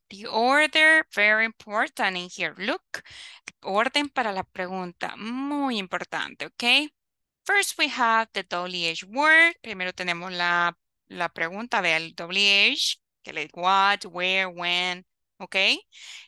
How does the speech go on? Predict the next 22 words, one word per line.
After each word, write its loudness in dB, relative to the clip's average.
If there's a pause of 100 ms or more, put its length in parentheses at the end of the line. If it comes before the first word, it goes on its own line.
(100)
Después -4
tenemos -6
o 0
el 2
do, -4 (280)
o -4
el -2
does, 2 (580)
un -14
sujeto, -2 (440)
y 2
el 0
verbo. 0
Aquí -2
le -4
puse -6
base -2
form -2
porque -4
esa -8
es -10
la -4